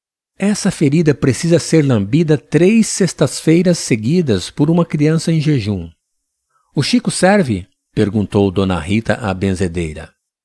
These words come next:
"Chico é aquele menino amuado que você tem em casa?" "É ele mesmo. Olha, não tem melhor." E quando a notícia chegou ao Chico, era uma quinta-feira, e ele teria que começar o expediente terrível logo na manhã seguinte.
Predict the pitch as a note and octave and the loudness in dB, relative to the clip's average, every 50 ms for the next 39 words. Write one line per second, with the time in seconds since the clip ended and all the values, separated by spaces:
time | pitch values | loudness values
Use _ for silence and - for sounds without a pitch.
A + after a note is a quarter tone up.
0 | _ _ - - - G3 A3 - - F#3 E3+ D#3+ D3 C3+ - F3 F3+ F3 D#3+ D3+ | _ _ -8 -4 0 0 0 0 0 2 2 2 2 0 2 2 2 4 4 2
1 | C#3 C#3 D3+ E3+ F3+ F3 D#3 C#3+ B2+ A2 G2+ G#2 A#2 C3 C#3 C3 B2+ - B2+ A#2 | 2 2 2 2 2 2 2 0 0 0 0 0 0 -2 -2 -4 -6 -4 -4 -4
2 | A#2 - - A2+ - - A#2+ A2 G2 F#2+ - - D#3 F3+ G3 F#3 C#3+ B2 G2+ F#2+ | -4 -2 -4 -4 -2 0 0 0 0 -2 -2 -2 -2 -2 -2 -4 -4 -6 -6 -8
3 | - _ _ _ _ _ _ _ _ _ - G3+ G3 D3+ D3+ F3 G3+ A#3+ A3 E3+ | -10 _ _ _ _ _ _ _ _ _ -2 2 2 4 4 4 2 2 4 4
4 | D#3+ D3+ A#2+ G#2 G2+ F2+ D#2+ E2+ - _ _ _ _ _ _ _ _ _ - C3+ | 2 2 0 -2 -4 -6 -6 -8 -14 _ _ _ _ _ _ _ _ _ -2 0
5 | D3 D3 C#3+ C#3+ C3+ C#3 F3+ A3 A3+ G3+ - - F#3+ A3 A3 G3+ F#3 D#3 C3 A#2 | 0 0 0 -2 -2 -2 -2 0 0 -2 -2 -2 -2 -2 0 0 0 0 0 0
6 | G2+ F2+ E2+ G2+ _ _ _ _ _ _ _ _ _ _ _ _ _ _ _ _ | -2 -4 -6 -10 _ _ _ _ _ _ _ _ _ _ _ _ _ _ _ _
7 | _ _ - - C#3+ C#3 - - E3 E3+ E3+ E3+ E3 D3+ C3 - - - A#2+ A#2 | _ _ -2 -2 -2 -2 0 0 0 2 2 2 2 2 0 0 0 0 0 2
8 | - G#2+ - - G#2+ F2 F2 F#2 F#2 G#2 C3+ A#2 - - - G#2+ A2+ A2+ - B2+ | 0 -2 -2 -2 -4 -2 -2 -2 -2 -2 -4 -6 -6 -4 -2 -2 -2 -2 -2 -4
9 | B2 - - - A#2 G#2+ A2+ A#2 A2 G#2 F#2+ - - B2 B2+ A#2+ - A#2 G2+ - | -4 -4 -4 -4 -2 -2 0 0 0 0 -2 -2 -4 -6 -4 -2 -2 -4 -4 -4
10 | - G#2 G2 F#2 E2 D#2 C#2+ C2+ _ _ - _ _ _ - - F2+ F#2+ G#2 B2 | -2 0 0 0 0 -4 -8 -14 _ _ -20 _ _ _ -8 -4 -2 -2 -2 -2
11 | A2+ - - G2 E2 E2+ F2+ G#2 G#2 - - A2 - - G2+ F#2 E2+ - - - | -2 -2 -2 -4 -2 -2 -2 -2 -2 -2 -4 -6 -4 -2 -2 -2 -4 -6 -8 -8
12 | - G2 G2+ G#2 G2 F#2 - - - F#2+ F2+ E2+ F2 E2+ F2 F#2+ F#2 - - F#2 | -6 -6 -4 -4 -4 -6 -6 -6 -6 -6 -6 -4 -6 -6 -6 -6 -6 -6 -8 -6
13 | - - D#3+ C3+ F2+ D2+ G#2+ C#3 C#3 B2 C3 C3 G#2+ F#2 F2+ F#2+ G#2+ C3 C#3 C#3+ | -2 -2 -2 -2 -2 -2 -2 -2 -2 -2 -2 -2 -2 -2 -4 -6 -6 -4 -4 -2
14 | C#3 C#3 C3+ C#3 C3 A#2 A#2 B2 A#2+ - - A#2 G2+ F#2 F2+ F2 D#2+ - - - | -2 -2 0 0 0 0 -2 -2 -4 -2 -4 -4 -4 -4 -6 -6 -6 -10 -12 -14
15 | E2 D#2+ | -16 -16